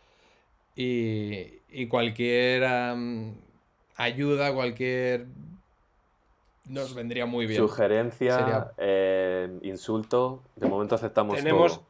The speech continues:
Speaker 2: con tal de que nos traiga
Speaker 3: tenemos
Speaker 2: números, ¿no?
Speaker 3: capítulos que rellenar, queremos sugerencias acerca de temáticas que podemos discutir, eh, si queréis, mm,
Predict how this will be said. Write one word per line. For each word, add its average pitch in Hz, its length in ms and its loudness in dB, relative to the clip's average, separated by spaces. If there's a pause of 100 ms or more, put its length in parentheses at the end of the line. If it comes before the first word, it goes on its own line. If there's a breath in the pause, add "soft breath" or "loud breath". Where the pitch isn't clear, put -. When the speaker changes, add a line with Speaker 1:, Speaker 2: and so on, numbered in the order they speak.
Speaker 2:
con 95 160 -2
tal 107 140 6
de 113 80 6
que 117 80 2
nos 113 160 -2
traiga 110 220 6
Speaker 3:
tenemos 160 220 6
Speaker 2:
números, 175 220 6
¿no? - 20 -2
Speaker 3:
capítulos 165 520 6
que 170 100 0
rellenar, 139 520 2
queremos 143 440 -2
sugerencias 143 640 -2
acerca 135 380 -4
de 127 220 -2
temáticas 143 600 -2
que 156 80 -8
podemos 131 380 -10
discutir, 180 880 2 (400 soft breath)
eh, 131 720 0
si 131 140 -12
queréis, 139 800 -4
mm, 127 600 -14